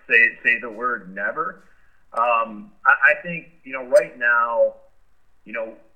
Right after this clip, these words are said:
like I said, it's, it's part of the overall ecosystem. And we view E pack right now as a way to, to reach new collectors, to create community for, uh, collectors who don't have a local hobby shop. 'Cause the reality is, is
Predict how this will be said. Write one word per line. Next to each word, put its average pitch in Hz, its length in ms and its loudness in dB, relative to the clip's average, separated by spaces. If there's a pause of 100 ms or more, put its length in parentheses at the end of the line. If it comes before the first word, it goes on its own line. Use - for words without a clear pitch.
(440)
like - 160 8
I - 140 6
said, - 140 0
it's, - 240 -14
it's - 200 -16
part 160 200 2
of 135 100 -10
the 131 220 -8
overall 117 640 -2
ecosystem. 101 840 -18
And 113 80 -16
we 180 200 -8
view 139 500 -10
E 120 260 -14
pack 110 300 -2
right 110 240 2
now 107 240 -8
as 98 100 -14
a 113 60 -14
way 107 400 -10
to, 104 120 -16
to 101 180 -20
reach 107 300 -8
new 143 180 -10
collectors, 120 640 -2 (720)
to - 80 -10
create - 400 2
community 135 840 -10 (140)
for, 113 540 2 (260)
uh, 90 300 -8 (120)
collectors 123 520 0
who 113 100 -16
don't 127 320 -12
have 117 280 0
a - 20 -6
local 117 340 -6
hobby 117 400 0
shop. 120 300 2
'Cause 113 100 -18
the 107 60 -20
reality 117 580 0
is, 120 260 -10
is 113 160 -18